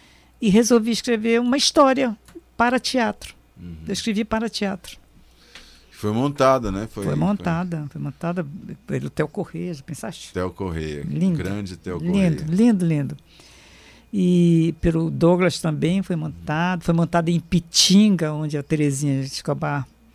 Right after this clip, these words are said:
Speaker 1: eh, lecionava, né?
Speaker 2: Uhum.
Speaker 1: Bom, aí eu conheci a Tereza Escobar,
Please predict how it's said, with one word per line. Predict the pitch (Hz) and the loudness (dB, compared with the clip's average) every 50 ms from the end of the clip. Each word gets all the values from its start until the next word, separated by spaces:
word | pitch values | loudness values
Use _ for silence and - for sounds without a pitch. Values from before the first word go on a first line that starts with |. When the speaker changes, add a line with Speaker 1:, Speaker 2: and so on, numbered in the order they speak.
| - _ _ _ _ _ _ _ _ _ | -20 _ _ _ _ _ _ _ _ _
Speaker 1:
eh, | - 147 151 151 147 147 - - | -10 -8 -6 -6 -6 -6 -8 -6
lecionava, | 139 135 139 - - 151 143 143 170 180 180 175 165 | -4 -2 -2 -2 -2 -4 -2 -2 -2 -2 -2 -2 -2
né? | 165 190 185 - _ | -4 -4 -6 -8 _
Speaker 2:
Uhum. | 90 87 87 80 76 85 - 87 85 - _ _ _ _ _ | -12 -10 -10 -8 -10 -10 -12 -12 -14 -16 _ _ _ _ _
Speaker 1:
Bom, | - 175 220 254 262 | -6 -2 2 4 4
aí | 240 240 240 | 6 6 6
eu | 269 277 | 4 4
conheci | - - 269 262 220 - - 262 | 4 4 4 4 4 4 4 2
a | 240 | 4
Tereza | - 254 254 254 247 240 220 | 6 6 8 8 8 6 4
Escobar, | - - - 247 233 202 208 233 233 240 233 196 175 | 2 2 2 2 2 4 2 4 4 4 2 0 -2